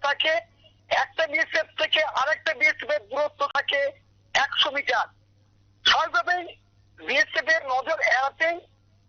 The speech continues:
বিভিন্নভাবে তার কাটা কেটে ভারতে প্রবেশ করছে। আর তারই পাশে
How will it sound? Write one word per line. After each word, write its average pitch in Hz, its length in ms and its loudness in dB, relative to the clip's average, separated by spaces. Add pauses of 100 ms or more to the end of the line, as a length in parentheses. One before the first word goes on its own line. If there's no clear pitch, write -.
(320)
বিভিন্নভাবে 320 560 0 (140)
তার 277 260 0
কাটা 294 340 0
কেটে 294 480 2
ভারতে 285 480 0
প্রবেশ 269 380 -2
করছে। - 460 0 (600)
আর 214 280 2 (1200)
তারই 311 240 2
পাশে 277 560 0